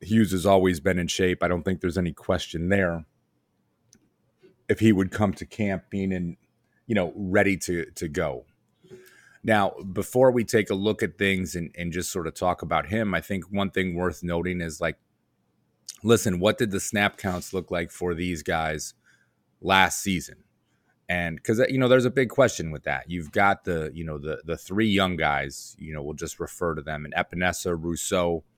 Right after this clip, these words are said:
and Basham that really, you know, kinda looking at their space and what they can bring to the team.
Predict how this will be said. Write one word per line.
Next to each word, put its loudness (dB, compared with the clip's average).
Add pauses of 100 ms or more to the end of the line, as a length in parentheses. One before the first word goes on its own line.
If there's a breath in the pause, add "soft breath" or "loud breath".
(640 soft breath)
and 2
Basham 2 (440)
that 0
really, 6
you -4
know, -6
kinda -2 (240)
looking 6
at 0
their 4
space -4 (1040)
and -4
what 2
they 2
can -6
bring -4
to -8
the -6
team. -10